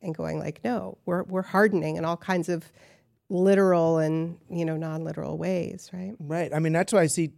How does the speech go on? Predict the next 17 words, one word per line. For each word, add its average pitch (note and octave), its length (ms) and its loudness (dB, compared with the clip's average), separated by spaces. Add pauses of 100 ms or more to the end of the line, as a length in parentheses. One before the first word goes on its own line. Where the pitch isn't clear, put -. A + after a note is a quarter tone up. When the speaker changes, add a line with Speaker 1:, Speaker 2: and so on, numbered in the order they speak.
(140)
Speaker 2:
my D3+ 160 0
work C#3+ 260 0
now. G#3+ 340 0
It's D3 140 0
almost G3+ 360 -2
like D3 140 -4
a, B2+ 420 -6 (500)
a, D3 60 -8
a C3 80 -14
social F3 360 0
psychologist D3 840 -6
in B2 140 -6
some C3 240 -4
ways, B2 280 -6
or, C3 160 -8 (420)
or C3 280 0 (160)
mass D#3 540 -2